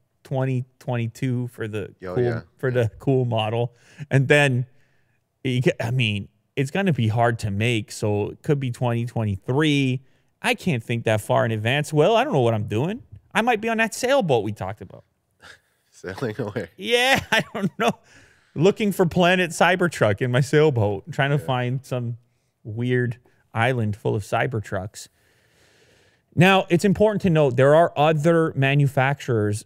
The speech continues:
Speaker 1: there are other, uh, upstart automakers that are taking aim at the, at the truck segment as well. Truck segment is big. Uh, the top selling vehicle in the United States, Ford F one fifty. Trucks are used for everything. And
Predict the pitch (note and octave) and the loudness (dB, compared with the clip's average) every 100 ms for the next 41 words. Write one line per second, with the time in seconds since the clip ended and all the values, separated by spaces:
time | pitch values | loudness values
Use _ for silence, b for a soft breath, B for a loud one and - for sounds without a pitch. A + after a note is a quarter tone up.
0 | _ C3 A2+ A#2 A#2+ B2+ B2 A#2+ _ _ | _ 0 2 4 4 2 0 -2 _ _
1 | - A2+ G2 F#2 - _ _ C#3+ C#3+ - | -6 -2 -2 -6 -10 _ _ -4 -4 0
2 | D3 - B2 F3 F3 G#2+ G2+ A2 A#2 A#2 | 0 2 0 0 0 -2 -4 -6 -4 -2
3 | A#2 - B2+ C3+ B2 G#2+ G#2+ B2 B2 - | -2 -4 -4 -4 -4 -2 -2 -2 -4 -4
4 | A#2+ A2 A2 _ A#2 - B2 A2+ G2+ - | -2 -2 -4 _ -12 -6 -4 -4 -6 -2
5 | B2+ B2+ - F3 F#3 G3 D#3 F3+ G3+ B2+ | -2 -2 -4 -2 -2 -2 0 0 0 -2
6 | E3+ D#3 D#3+ D#3 D#3+ C3+ - C3+ G2+ - | -4 -2 -2 -2 -2 -4 0 0 0 -6
7 | _ - A2+ G#2 G#2 G2+ G2+ A#2 C#3+ _ | _ -8 -4 -2 -4 -4 -6 -10 -14 _
8 | _ _ - A#2 - B2+ - C3 A#2+ B2 | _ _ -8 -4 0 0 0 -2 0 -2
9 | A#2+ C3 B2 A2 G#2+ B2 A#2 - A#2+ A2 | -2 -2 -2 -2 -4 -4 -6 -4 -2 -2
10 | G#2 G#2+ G2 C3+ B2 C3 A#2 C3+ B2+ - | -4 -8 -4 -4 -4 -8 -4 -2 -2 -4
11 | C3 C#3 - C3 D#3 C#3+ C3 A#2 A#2 A#2+ | -4 -6 -2 0 0 -2 -2 -2 -2 -2
12 | A2+ | -4